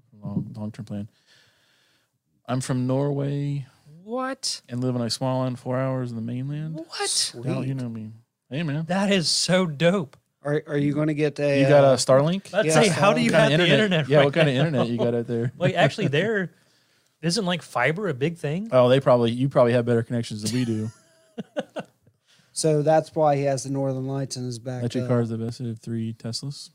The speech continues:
Speaker 2: Dude.
Speaker 1: Nice. Which ones you got?
Speaker 2: It, did you take that picture of the Northern Lights?
Speaker 3: Yeah, that would be awesome.
Speaker 1: Yeah, is that, is that a picture you took or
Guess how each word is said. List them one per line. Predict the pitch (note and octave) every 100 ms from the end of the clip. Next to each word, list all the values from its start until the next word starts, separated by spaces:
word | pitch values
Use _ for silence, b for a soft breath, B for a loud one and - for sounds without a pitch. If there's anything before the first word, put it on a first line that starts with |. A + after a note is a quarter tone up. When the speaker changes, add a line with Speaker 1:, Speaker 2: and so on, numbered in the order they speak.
| _ _ -
Speaker 2:
Dude. | C3+ B2 A#2+
Speaker 1:
Nice. | A2+ - - _ _ _ _ _ _ _ _ -
Which | B2 -
ones | C3+ B2
you |
got? | A#2 C#3 B2+ D3+
Speaker 2:
It, | D3 -
did | B2
you | B2 D#3
take | D#3 D3+
that | D#3 D3+
picture | D#3+ D3+ D#3+
of | D3+
the |
Northern | D3+ D#3 D#3
Lights? | D#3 D#3+ E3 - _ _ _ _ _ _ -
Speaker 3:
Yeah, | B2 A#2
that | A#2+
would | -
be | A#2
awesome. | A#2 A#2 A#2 B2
Speaker 1:
Yeah, | C#3
is | B2+
that, | C3 C3
is | C3+
that | B2+ C3
a |
picture | C#3 C#3 C3+
you | B2+
took | C#3 D#3 -
or | B2+ A#2 A2+ A2